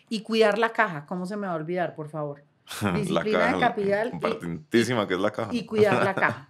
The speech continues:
Speaker 1: y cuidar la caja. Eran, esas eran las tres puntas del triángulo. Crecimiento rentable, disciplina de capital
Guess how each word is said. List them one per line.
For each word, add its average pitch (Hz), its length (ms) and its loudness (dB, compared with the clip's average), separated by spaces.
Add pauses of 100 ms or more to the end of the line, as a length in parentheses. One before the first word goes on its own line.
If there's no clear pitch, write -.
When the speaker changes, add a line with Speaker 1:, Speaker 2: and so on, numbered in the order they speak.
Speaker 1:
y - 120 -6
cuidar 202 360 2
la 208 140 -2
caja. 180 280 0
Eran, 214 360 -2
esas 233 240 -2
eran 240 160 0
las 233 140 0
tres 190 180 -8
puntas 190 260 -4
del 202 140 -4
triángulo. 170 300 -6 (360)
Crecimiento 226 560 4
rentable, 247 720 2
disciplina 196 520 -6
de 208 60 -8
capital 240 540 0